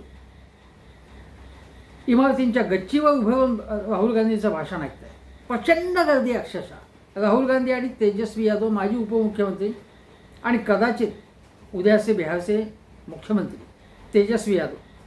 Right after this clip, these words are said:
जी सभा झाली काल गया, गयामध्ये, त्या सभेमध्ये लालू प्रसाद यादव यांनीसुद्धा अतिशय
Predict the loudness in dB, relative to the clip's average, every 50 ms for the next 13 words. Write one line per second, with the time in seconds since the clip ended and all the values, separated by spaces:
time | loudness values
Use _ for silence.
0 | -20 -20 -20 -20 -20 -20 -20 -20 -20 -20 -20 -20 -20 -20 -20 -20 -20 -20 -20 -20
1 | -20 -20 -20 -20 -20 -20 -6 0 2 2 2 2 0 0 2 4 2 4 4 4
2 | 2 2 2 0 0 -2 -2 -4 -8 -14 -20 -20 -20 -20 -20 _ -20 -20 -20 -16
3 | -8 -4 -2 -2 0 -2 -4 -6 -6 -6 -6 -4 -4 -4 -4 -2 0 0 2 0
4 | 0 -2 -4 -6 -8 -10 -16 -20 -20 -20 -20 -20 -20 -20 -20 -20 -20 -20 -20 -4
5 | 0 0 0 0 2 0 2 4 4 4 4 2 0 -2 -2 -2 0 0 0 0
6 | 0 0 -2 -2 -6 -6 -4 -4 -2 0 0 0 0 0 0 0 0 0 -4 -6
7 | -8 -16 -20 -20 -20 -20 -20 -20 -20 -20 -20 -20 -20 -20 -20 -20 -20 -20 -20 -20
8 | -20 -20 -20 -20 -20 -6 2 4 6 6 6 2 0 -2 -2 0 0 0 0 -2
9 | -4 -8 -4 -2 0 0 0 -2